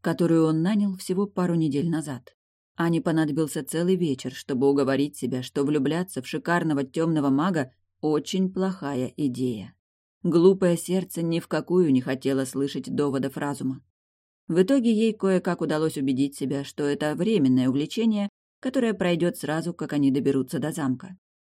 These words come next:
Уж там ей не придется так часто контактировать с начальством. Учитывая, что в ее ведении будет целый замок,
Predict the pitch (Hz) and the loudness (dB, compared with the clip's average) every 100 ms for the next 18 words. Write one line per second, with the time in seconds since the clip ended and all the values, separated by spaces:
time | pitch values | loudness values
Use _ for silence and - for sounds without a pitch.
0 | _ - 151 - - 185 156 151 202 196 | _ -4 -4 -2 -2 0 2 6 6 4
1 | 185 185 269 - 135 135 - 131 139 135 | 2 2 0 -2 -6 -6 -6 -6 -4 -6
2 | 143 147 143 - 139 139 135 139 170 170 | -2 -2 -2 -4 -2 0 -2 -2 -2 -2
3 | 143 123 - 131 120 - _ _ _ _ | -4 -6 -8 -10 -10 -12 _ _ _ _
4 | _ 175 180 269 254 214 190 185 160 170 | _ -4 0 0 4 4 4 0 0 4
5 | 180 180 185 151 147 143 151 151 - 160 | 4 6 6 6 4 4 2 -2 -2 -2
6 | 170 170 226 131 - | -2 0 -2 -2 -6